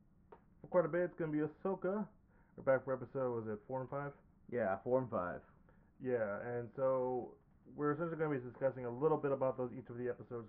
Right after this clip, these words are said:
Speaker 1: some of their more important aspects. We're, but overall, I feel like we're gonna talk about how this show has been doing overall, because I feel like this show is,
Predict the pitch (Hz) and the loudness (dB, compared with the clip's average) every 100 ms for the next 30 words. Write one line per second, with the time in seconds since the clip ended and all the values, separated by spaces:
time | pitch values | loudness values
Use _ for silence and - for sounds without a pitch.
0 | - 123 117 110 110 110 - - - - | -10 -10 -8 -8 -8 -10 -12 -20 -20 -14
1 | 131 131 123 - 127 123 117 117 117 113 | -4 -4 -4 -4 -4 -2 -6 -6 -6 -6
2 | 117 110 127 135 131 127 123 117 123 117 | -8 -4 0 2 2 2 0 -2 -2 -2
3 | 113 120 117 113 113 107 113 113 110 - | -4 -6 -4 -2 -4 -4 -6 -4 -6 -8
4 | - 120 113 - 120 113 110 113 117 113 | -12 -8 -8 -4 -2 -2 -4 -6 -4 -4
5 | 110 107 - - - - - - - - | -6 -10 -14 -20 -20 -20 -20 -20 -4 2
6 | 135 120 117 131 165 156 143 135 - 165 | 4 4 2 4 2 0 0 0 2 2
7 | 160 151 151 - - _ - - - - | 4 4 0 -16 -20 _ -20 -20 -20 -20
8 | - 127 165 165 - 175 165 165 165 156 | -14 0 0 0 2 6 8 6 6 2
9 | - 156 156 151 | -2 -6 -4 -4